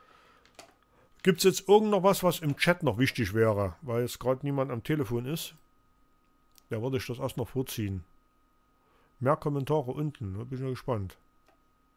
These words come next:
Ein Stammtisch in Halle, ja, es gibt wohl Gera Kompakt, also die haben auch die Leute von Halle mit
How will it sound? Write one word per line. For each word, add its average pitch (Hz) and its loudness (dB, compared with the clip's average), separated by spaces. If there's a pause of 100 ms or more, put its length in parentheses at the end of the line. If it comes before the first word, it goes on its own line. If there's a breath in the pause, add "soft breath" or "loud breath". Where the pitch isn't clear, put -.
(840)
Ein 123 -2
Stammtisch 190 6
in 160 0
Halle, 180 8
ja, 147 8
es 135 0
gibt 190 -2
wohl 180 6
Gera 190 10
Kompakt, - 4
also 135 4
die 139 2
haben 180 2
auch 175 0
die 156 2
Leute 156 4
von 143 0
Halle 147 10
mit 107 0